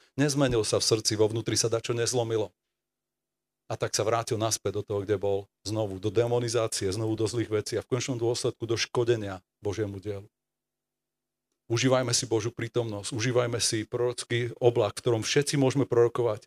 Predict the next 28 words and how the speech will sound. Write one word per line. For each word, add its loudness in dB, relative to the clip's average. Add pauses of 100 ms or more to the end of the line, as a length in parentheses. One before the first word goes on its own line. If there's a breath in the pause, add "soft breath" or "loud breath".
(260)
ale -2
dajme 2
si 0
pozor 0
na -4
to, -4
ako 0
odchádzame -4
z -12
prorockého -4
oblaku. -12 (160)
Či -6
sa -2
zmení 0
naše -4
srdce -4
naozaj, -6
či -4
sa 0
dačo -4
naozaj 0
zlomí, 2 (480)
či -4
naozaj 4
zostane 2
tá -6
zmena -2
trvalá 0